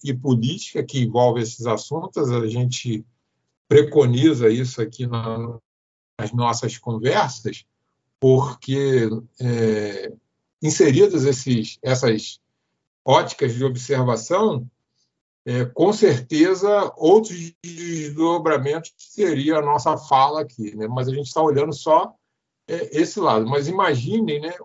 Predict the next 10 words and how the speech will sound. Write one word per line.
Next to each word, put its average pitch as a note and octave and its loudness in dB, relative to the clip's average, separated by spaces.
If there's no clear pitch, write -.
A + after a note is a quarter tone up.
o D#3 -2
quanto, G3+ 0
é, B2+ -2
de A#2+ -6
envolvimento C#3 0
essa C3+ 2
observação C3+ 0
econômico-financeira C3+ -2
e B2+ 0
política B2 -4